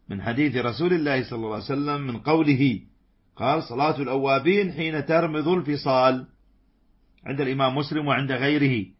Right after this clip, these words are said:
فصلاة الأوابين هي صلاة الضحى،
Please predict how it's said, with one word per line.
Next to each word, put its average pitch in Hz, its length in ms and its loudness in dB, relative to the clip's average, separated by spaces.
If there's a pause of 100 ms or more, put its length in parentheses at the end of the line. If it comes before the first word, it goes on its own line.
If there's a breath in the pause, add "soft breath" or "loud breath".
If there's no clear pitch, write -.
(1800)
فصلاة 139 500 2
الأوابين 147 760 2
هي 165 220 0
صلاة 165 760 4 (180)
الضحى، 123 720 2